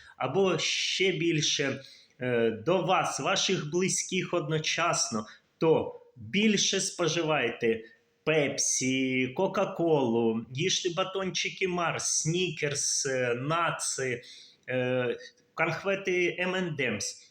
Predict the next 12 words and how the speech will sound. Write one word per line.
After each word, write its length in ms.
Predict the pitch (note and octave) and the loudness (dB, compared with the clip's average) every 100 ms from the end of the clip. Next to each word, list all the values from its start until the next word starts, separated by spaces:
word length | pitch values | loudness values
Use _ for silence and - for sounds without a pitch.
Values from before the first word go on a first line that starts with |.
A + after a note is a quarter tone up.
| - | -10
Купуйте 480 | D#3+ D#3 G#3 G#3 G3+ | -8 -2 -2 0 -2
продукцію 680 | G3 F#3 G3 G3 - F#3+ - | -2 0 0 0 0 0 2
Procter 600 | F#3 F#3+ F#3+ F#3+ F3+ F#3+ | 0 0 0 -2 -2 -2
and 300 | F3+ E3+ D#3+ | -2 -2 0
Gamble, 500 | D#3+ A#2+ G#2+ G#2 G#2+ | 2 0 0 -2 -2
Johnson 520 | - G#3+ G3 - F#3+ F#3 | -2 -2 -2 -2 -4 -2
and 260 | F#3+ F3+ | -2 0
Johnson 600 | D#3+ E3 C3+ - B2 A#2 | 0 0 0 -2 -4 -4
та 120 | D#3+ D#3 | -2 -2
ще 320 | - - F3+ | -2 -2 -2
багато 520 | D3+ C3 C3 - B2 | -2 -2 -4 -2 -2
різних, 480 | F3+ G#3+ G#3+ G#3 | -2 -2 -2 -4